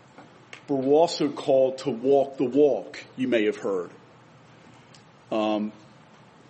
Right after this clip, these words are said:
it's important to recognize that this really matters in terms of us making a difference in the lives that God has given us to live here on this earth.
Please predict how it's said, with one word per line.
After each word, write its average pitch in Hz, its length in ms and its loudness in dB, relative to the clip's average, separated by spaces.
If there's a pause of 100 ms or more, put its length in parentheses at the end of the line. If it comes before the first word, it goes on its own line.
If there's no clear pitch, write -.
(220)
it's 139 180 -2
important 160 580 2
to 147 100 -2
recognize 123 840 0
that 117 160 -4
this - 400 0
really 147 260 4
matters 147 920 2 (680)
in 131 100 -6
terms 143 320 0
of 135 80 -2
us 127 180 2
making 147 420 2
a 123 60 0
difference 120 680 -2
in 123 80 0
the 117 80 -2
lives 131 440 2
that 117 120 -8
God 123 260 0
has 113 120 -4
given 135 260 0
us 120 160 0
to 123 80 -6
live 131 280 2
here 104 340 -2 (680)
on 127 240 2
this 117 240 2
earth. 120 560 2